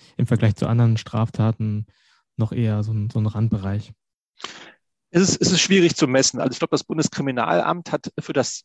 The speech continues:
Speaker 2: zwei, Jahr zweitausendzwanzig, das habe ich schon mal gesehen, einen Crypto Crime Report, ähm, ja, in die Welt gesetzt. Da sieht man so ein bisschen, was an kriminellen Aktivitäten in dem Bereich gemacht wird. Und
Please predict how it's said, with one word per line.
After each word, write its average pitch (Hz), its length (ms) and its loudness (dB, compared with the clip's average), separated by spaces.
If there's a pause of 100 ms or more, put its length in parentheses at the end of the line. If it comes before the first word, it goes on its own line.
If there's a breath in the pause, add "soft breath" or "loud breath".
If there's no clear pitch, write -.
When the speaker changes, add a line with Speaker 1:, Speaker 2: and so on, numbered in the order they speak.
(120)
Speaker 2:
zwei, - 280 -6
Jahr 131 220 0
zweitausendzwanzig, 139 640 -2
das - 40 -10
habe 139 80 -2
ich - 60 -8
schon 131 100 -12
mal 117 60 -6
gesehen, 113 460 -4
einen 117 260 -8
Crypto 160 260 -6
Crime 151 400 -2
Report, 165 540 0
ähm, 120 340 -2
ja, 123 240 -4
in 120 80 -4
die 107 120 -2
Welt 151 200 0
gesetzt. 151 320 -2
Da 120 40 0
sieht 139 160 -2
man 143 100 -2
so 120 80 -6
ein 117 60 -10
bisschen, 147 320 -6 (100)
was 127 160 -4
an 123 240 -2
kriminellen 151 400 0
Aktivitäten 139 640 -4
in 131 80 -8
dem 127 160 -2
Bereich - 280 -4
gemacht - 380 -12
wird. 165 160 -6 (440 loud breath)
Und 127 300 0